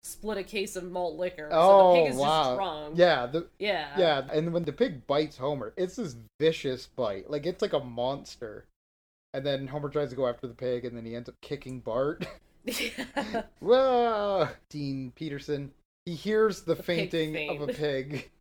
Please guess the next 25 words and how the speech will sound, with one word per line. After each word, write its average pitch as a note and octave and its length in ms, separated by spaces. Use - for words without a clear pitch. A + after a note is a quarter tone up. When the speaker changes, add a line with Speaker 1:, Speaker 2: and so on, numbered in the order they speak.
Speaker 2:
<laughs> - 260
which F#3+ 240
Speaker 1:
Hello, D3+ 220
it G3+ 100
sounds G#3 320
like C#3+ 120
a D#3 40
pig C4 420
fainting. D3 320
Speaker 2:
was G3+ 120
Homer A#3+ 220
just A3+ 220
pouring D3+ 540
beer C3 280
in C#3+ 80
this C#3 120
poor C#3 240
pig's C#3 360
mouth? B2+ 380
Like, E3+ 140
how F#4 140
is - 140
Speaker 1:
Uh, B3 100
Speaker 2:
this F#3 100
working? C#3+ 600